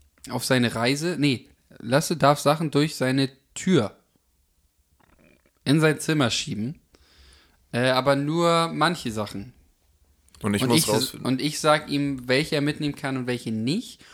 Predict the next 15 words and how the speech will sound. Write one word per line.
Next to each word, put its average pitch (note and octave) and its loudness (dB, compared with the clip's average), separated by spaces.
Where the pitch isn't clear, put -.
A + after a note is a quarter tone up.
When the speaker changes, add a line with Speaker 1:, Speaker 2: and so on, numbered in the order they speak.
Speaker 1:
Und A2 0
Speaker 2:
Mhm. - 0
Speaker 1:
Lasse E3 4
muss E3 0
herausfinden, D#3+ 2
ähm, B2+ 0
was C#3 2
das, - -2
was B2+ -2
das B2 -4
Rätsel, D3 0
des C#3+ 0
Rätsels C#3+ 0
Lösung C3+ 0
ist. - -8